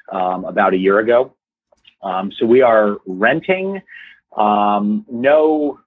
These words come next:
urgency to purchase 'cause we live in a fairly, uh, expensive, uh, area from a housing market standpoint. But, you know, probably in the three to five year range, uh, acquiring a home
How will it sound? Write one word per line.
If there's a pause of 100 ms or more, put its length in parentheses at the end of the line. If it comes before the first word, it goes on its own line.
(200)
urgency (160)
to (140)
purchase
'cause
we
live
in
a (100)
fairly, (380)
uh,
expensive, (260)
uh, (180)
area
from
a
housing
market
standpoint.
But, (400)
you
know,
probably
in
the
three
to
five
year
range, (280)
uh,
acquiring
a
home